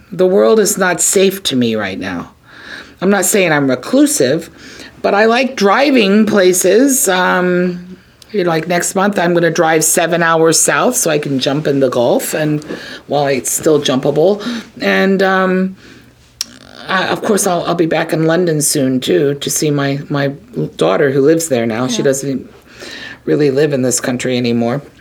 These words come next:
Speaker 1: even though Architectural Digest just did a big thing on her beautiful house in New York, but, uh, her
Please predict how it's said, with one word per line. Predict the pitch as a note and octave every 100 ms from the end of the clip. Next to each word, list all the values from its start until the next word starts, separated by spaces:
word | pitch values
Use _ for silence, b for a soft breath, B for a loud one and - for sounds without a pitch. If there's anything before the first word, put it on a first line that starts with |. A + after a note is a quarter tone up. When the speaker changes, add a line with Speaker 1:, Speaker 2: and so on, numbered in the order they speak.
| - _ _ _ _ - -
Speaker 1:
even | D3 C3+ C3
though | B2+ B2
Architectural | C#3 B2+ A2+ C3+ - C#3
Digest | B2+ C3 B2+ A#2+ A#2 B2+
just | A#2+ -
did | - B2+
a |
big | B2 C3+ B2+
thing | C#3+ C3
on | C3
her | B2+ B2+
beautiful | B2+ C3 C3+ B2 B2+
house | D3 D3+ D3 C#3+ -
in | C#3
New | C3
York, | C3+ C#3+ C3+ -
but, | C3+ B2+ - B B B B B B B -
uh, | D3+ D#3
her | D#3+